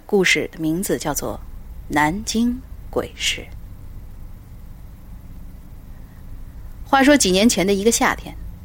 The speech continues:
单位组织去南京旅游。大家都知道，南京在历史上发生过大屠杀事件。可我们单位的领导是一个非常不信邪的人，之前就听说过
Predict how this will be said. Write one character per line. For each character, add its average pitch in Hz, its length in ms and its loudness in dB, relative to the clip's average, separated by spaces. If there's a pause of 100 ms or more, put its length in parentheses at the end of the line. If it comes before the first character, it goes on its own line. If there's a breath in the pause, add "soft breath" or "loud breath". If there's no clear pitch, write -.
(520)
单 339 200 8
位 302 100 8
组 143 160 8
织 175 100 2
去 196 120 0
南 156 180 2
京 240 180 4
旅 185 180 0
游。 160 200 -2 (1000)
大 226 120 4
家 226 120 6
都 240 140 10
知 233 140 6
道， 180 180 6 (240 loud breath)
南 226 240 10
京 330 160 8
在 262 140 8
历 226 180 4
史 - 180 0
上 131 240 2
发 165 220 2
生 175 260 -2
过 - 300 -6
大 185 220 2
屠 - 200 -10
杀 175 240 -2
事 - 220 -2
件。 - 160 -8 (880)
可 370 160 6
我 214 100 10
们 180 120 6
单 320 120 8
位 359 80 10
的 220 80 10
领 165 200 6
导 - 160 6
是 - 160 6
一 175 40 6
个 190 120 4
非 294 240 8
常 208 200 2
不 170 160 0
信 147 220 0
邪 - 220 -4
的 233 100 2
人， - 100 -4 (560 loud breath)
之 226 160 6
前 208 160 6
就 214 120 8
听 226 200 4
说 233 220 10
过 180 180 8